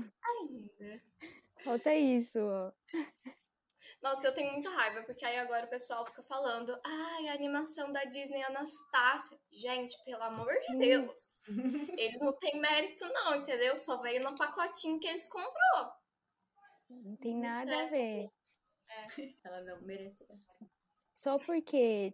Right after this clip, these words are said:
Speaker 2: tem um estilo parecido <laughs> com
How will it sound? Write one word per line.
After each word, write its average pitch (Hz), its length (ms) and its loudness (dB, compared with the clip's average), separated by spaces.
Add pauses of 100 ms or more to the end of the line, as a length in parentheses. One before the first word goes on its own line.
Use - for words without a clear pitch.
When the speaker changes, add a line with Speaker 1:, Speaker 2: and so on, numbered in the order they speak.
(120)
Speaker 2:
tem 202 800 -2 (160)
um 214 160 -6
estilo 226 440 0
parecido 214 1000 0 (300)
<laughs> 269 440 8
com 285 140 12